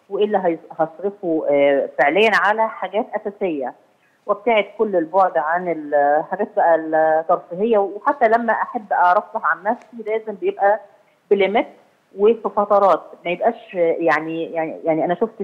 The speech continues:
شباب كتير، آه، علموني إزاي إن أنا أدير أموالي إدارة جيدة، ما يبقاش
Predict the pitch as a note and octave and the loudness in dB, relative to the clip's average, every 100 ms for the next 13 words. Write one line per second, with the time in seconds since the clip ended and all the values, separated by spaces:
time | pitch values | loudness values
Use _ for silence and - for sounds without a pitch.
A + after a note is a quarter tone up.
0 | G3 G3 G#3+ F#3 - A#3 C#4+ - _ _ | -2 0 0 -6 -4 -2 -2 -6 _ _
1 | _ _ _ - - F3 E3+ F3 - - | _ _ _ -4 2 4 6 2 -4 -20
2 | _ - - F#3 G3+ G3+ B3 D#4 G#3 F3+ | _ -20 -2 2 2 2 2 2 2 -2
3 | F3 G#3+ G3+ G#3 F#3+ D#3+ E3+ F3 A3 F3 | 0 0 0 0 2 2 0 -2 0 -2
4 | F3 G3 F#3+ E3+ E3 F#3+ F#3 E3+ D3 D#3 | -2 -2 -2 -2 0 2 4 2 0 0
5 | D3+ C#3+ A#2 - D#3+ D#3+ - - - | 0 -2 -4 -6 -8 -2 -2 -4 -10